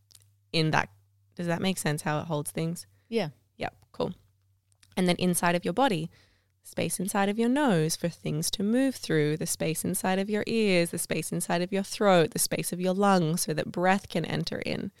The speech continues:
Speaker 1: So that's
Speaker 2: Mm.
Speaker 1: kind of where space is, just everywhere in your body.
Speaker 2: Interesting.
Speaker 1: Yeah. So that's a really basic foundation of the five elements. There's so many other functions of those elements inside of you.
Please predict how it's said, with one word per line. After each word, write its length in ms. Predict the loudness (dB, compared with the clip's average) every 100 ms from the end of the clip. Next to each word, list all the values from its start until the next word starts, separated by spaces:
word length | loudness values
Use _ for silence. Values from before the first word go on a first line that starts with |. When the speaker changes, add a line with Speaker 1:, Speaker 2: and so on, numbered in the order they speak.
| -18
Speaker 1:
So 540 | -8 -4 -2 -2 0
that's 180 | 0 -2
Speaker 2:
Mm. 40 | 0
Speaker 1:
kind 160 | 2
of 100 | 2
where 140 | 2 0
space 360 | 2 2 2
is, 440 | 0 0 0 -2 -6 _ _ _ -16
just 240 | -14 -14 -4
everywhere 380 | -2 -2 -2 -2
in 100 | -4
your 80 | -6
body. 340 | -8 -10 -12 _ _ _ _ _ _ _ _ _ _ _ _ _ _ -10
Speaker 2:
Interesting. 840 | -8 -8 -10 -10 -4 -4 -4 -8 -12
Speaker 1:
Yeah. 400 | -4 0 0 -2 -6 _ _ _ _ _ _ _ -4
So 120 | 4
that's 200 | 6 6
a 100 | 2
really 640 | 2 4 4 6 6 4 0 -6 0
basic 420 | 4 4 2 0
foundation 540 | 2 4 4 4 2 -2
of 60 |
the 80 | -2
five 280 | 2 4 4
elements. 540 | 2 2 2 2 0 -6 _ _ _ -2
There's 200 | 2 6
so 320 | 6 6 4
many 220 | 4 4
other 160 | 2 0
functions 560 | -2 -4 -2 0 0 -2
of 140 | -2
those 220 | -2 0
elements 540 | 2 2 2 0 -2 -2
inside 520 | 0 2 2 2 2
of 140 | 2 0
you. 240 | -2 -2